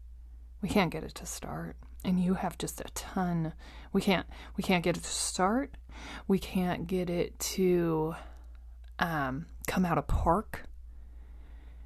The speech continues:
It just isn't working. You have a ton of warning lights on, as you might suspect,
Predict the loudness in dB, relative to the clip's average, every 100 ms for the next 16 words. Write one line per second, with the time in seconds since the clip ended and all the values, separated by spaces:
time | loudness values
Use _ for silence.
0 | 0 2 6 4 4 0 0 0 0 0
1 | 0 2 2 4 4 4 0 -2 6 8
2 | 8 4 -6 -12 -14 -14 -14 -6 -2 6
3 | 8 10 10 10 8 4 4 8 8 8
4 | 8 6 6 0 -6 -2 -2 2 4 4
5 | 2 -2 -4 -2 4 4 4 2 -8